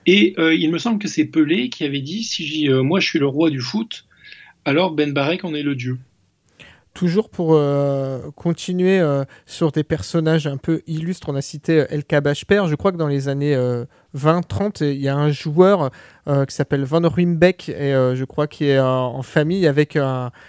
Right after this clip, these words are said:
Speaker 2: un, un avocat juriste, euh, célèbre magistrat, euh, français.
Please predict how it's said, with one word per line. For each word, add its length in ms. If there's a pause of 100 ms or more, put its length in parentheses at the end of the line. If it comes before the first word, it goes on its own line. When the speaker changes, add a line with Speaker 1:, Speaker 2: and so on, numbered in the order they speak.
(300)
Speaker 2:
un, 580
un 180
avocat 460
juriste, 520
euh, 340
célèbre 640
magistrat, 760
euh, 200
français. 560